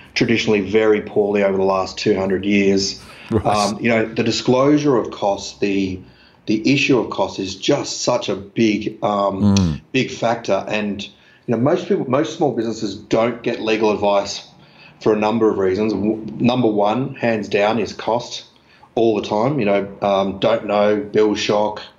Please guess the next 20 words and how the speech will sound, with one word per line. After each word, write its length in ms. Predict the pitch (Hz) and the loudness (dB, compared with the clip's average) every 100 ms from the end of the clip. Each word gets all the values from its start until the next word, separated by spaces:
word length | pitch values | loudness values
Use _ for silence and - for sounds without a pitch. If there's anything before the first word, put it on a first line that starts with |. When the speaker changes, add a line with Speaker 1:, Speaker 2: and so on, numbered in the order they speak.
| _ - - | _ -20 -10
Speaker 2:
Yeah. 140 | 101 90 - | -8 -6 -2
Speaker 1:
um, 320 | 101 98 - | 0 0 0
hourly 300 | 107 104 98 | 0 2 0
rates, 840 | 98 101 98 98 - - - - | 2 4 4 0 -6 -8 -8 -6
um, 600 | - 101 95 95 92 90 - _ _ _ - - - | -2 0 2 0 -4 -10 -14 _ _ _ -20 -20 -6
et 120 | - - | -6 -2
cetera, 400 | 113 - - 95 | -2 0 0 -2
et 100 | - | -2
cetera. 520 | 175 - 98 95 - - _ _ _ _ _ - - | -2 -2 0 0 -4 -16 _ _ _ _ _ -12 -2
And 100 | 135 | 0
every 200 | 123 113 | 2 0
time 200 | 110 110 | -2 -4
they 100 | 101 | -6
talk 220 | 110 95 | -6 -6
to 80 | 98 | -4
a 20 | |
lawyer, 240 | 98 101 | -2 -2
it's 140 | 98 - | -2 -2
at 60 | |
least, 420 | 98 101 - - | -2 -2 -4 -10